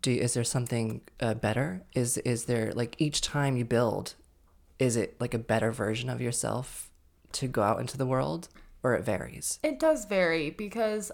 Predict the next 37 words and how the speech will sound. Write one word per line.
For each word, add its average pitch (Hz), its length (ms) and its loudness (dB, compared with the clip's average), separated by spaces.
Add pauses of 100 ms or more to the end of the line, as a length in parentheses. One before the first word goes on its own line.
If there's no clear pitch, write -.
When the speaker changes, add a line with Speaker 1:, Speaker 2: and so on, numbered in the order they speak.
Speaker 2:
I, 233 560 4 (160)
I 220 60 2
mean, 214 160 0
I 196 80 2
read 220 200 0
a 202 60 4
lot 175 180 4
of, 165 180 -2
like, 156 240 -4 (520)
self-help 170 760 2
books, - 320 -4
but - 220 -4
not 175 200 4
in, 185 60 -2
like, 170 120 2
Speaker 1:
Yeah. 156 180 0 (320)
Speaker 2:
a, 170 60 -4
"I - 20 0
hate 175 200 2
my 175 120 0
life, 175 460 4 (160)
make 180 240 0
me 180 100 2
better." 175 380 6
Speaker 1:
<laughs> - 40 -2
Speaker 2:
It's 139 240 2
Speaker 1:
No, 143 100 2
Speaker 2:
just - 180 4
Speaker 1:
it's 123 80 4
a - 40 6
Speaker 2:
uplifting 247 400 0
Speaker 1:
good, - 60 2
Speaker 2:
books - 240 2
to 226 100 -6
help 156 160 -2
Speaker 1:
yeah. 151 140 0
Speaker 2:
you 220 220 -4